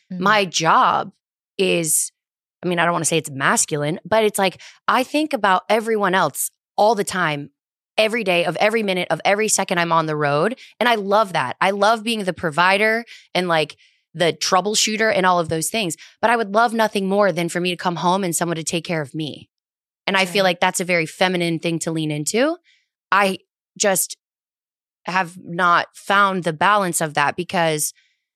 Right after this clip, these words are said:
Speaker 2: I don't know. <laughs> I don't know if it's something that I'm putting out there, but the amount of men that I've met that at first seem like what Sean is saying. "I love that you're doing this.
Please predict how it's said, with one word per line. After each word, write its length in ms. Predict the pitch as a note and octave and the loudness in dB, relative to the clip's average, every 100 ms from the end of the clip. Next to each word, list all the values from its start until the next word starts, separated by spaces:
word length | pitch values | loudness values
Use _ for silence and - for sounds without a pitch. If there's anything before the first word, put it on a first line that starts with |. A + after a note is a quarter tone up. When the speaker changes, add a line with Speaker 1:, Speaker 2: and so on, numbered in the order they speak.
| _ _ _ _ _ _ _ _ _ _ _ _ _ _ - | _ _ _ _ _ _ _ _ _ _ _ _ _ _ -2
Speaker 2:
I 120 | C4 | -2
don't 160 | C5+ F#4 | 2 0
know. 180 | - - - - | 0 -6 -16 -8
<laughs> 100 | G#3+ | -2
I 80 | D#4+ | 0
don't 140 | F4 F4+ | 2 4
know 140 | C#4 | 4
if 160 | G#3+ G#3 | 4 0
it's 160 | F#3+ - | 0 2
something 340 | G3+ G#3 G3 | 0 0 -2
that 120 | E3+ | 2
I'm 120 | E3+ | 0
putting 260 | E3+ F#3+ E3 | 0 -2 0
out 180 | D#3 E3+ | 0 0
there, 140 | D#3 | -4
but 380 | D3+ - F#3+ C#3 - _ _ - | -4 0 2 2 -4 _ _ -6
the 140 | F#3+ | -2
amount 360 | G#3+ F#3 F#3 B3 | 0 2 2 2
of 100 | D#4 | 0
men 320 | F#3 D#3+ D#3+ | -2 -2 0
that 140 | G3 D#3+ | 2 2
I've 320 | D3+ D3+ - _ - | 2 0 -8 _ -10
met 520 | D#3 D#3 D3 F3 - - - _ _ _ _ - | -6 -2 0 0 -2 -6 -8 _ _ _ _ 0
that 220 | F3 - _ _ _ _ _ _ | 0 0 _ _ _ _ _ _
at 200 | - F#3 | -2 -2
first 480 | - - F3 F3 - - | -4 0 2 2 -2 -2
seem 400 | - F#3 G3+ C4 | 0 0 0 0
like 220 | E3 E3 | -2 0
what 160 | F3+ F#3 | 0 0
Sean 280 | - D#3 | 0 0
is 100 | D#3 | -2
saying. 300 | - - - - - | -4 -4 -8 -12 -6
"I 100 | F#3 | -2
love 300 | F3+ B3 C4+ | 2 2 2
that 120 | F#3+ | -2
you're 100 | E3 | -4
doing 240 | D3 D3+ | -6 -6
this. 300 | E3+ F3+ F3 | -8 -10 -10